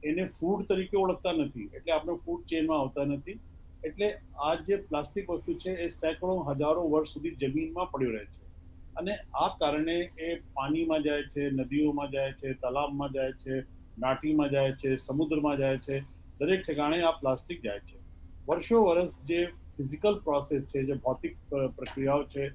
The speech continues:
દાખલા તરીકે સૂર્યની રોશની છે, ટેમ્પરેચર છે,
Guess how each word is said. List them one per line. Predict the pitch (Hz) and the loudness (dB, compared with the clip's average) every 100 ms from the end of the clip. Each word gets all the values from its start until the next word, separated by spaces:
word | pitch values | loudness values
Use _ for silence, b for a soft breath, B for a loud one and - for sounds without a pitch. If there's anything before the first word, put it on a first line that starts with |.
| - - - - | -12 -18 -6 0
દાખલા | 127 143 | 2 2
તરીકે | 143 143 131 143 | 4 2 4 2
સૂર્યની | 143 147 143 143 135 135 | 2 2 4 2 0 0
રોશની | 131 127 143 135 | 0 -2 -2 -2
છે, | - 131 135 | -2 -4 -2
ટેમ્પરેચર | - 123 135 131 147 139 | -2 -4 -2 -2 -2 -2
છે, | - 131 | -2 -2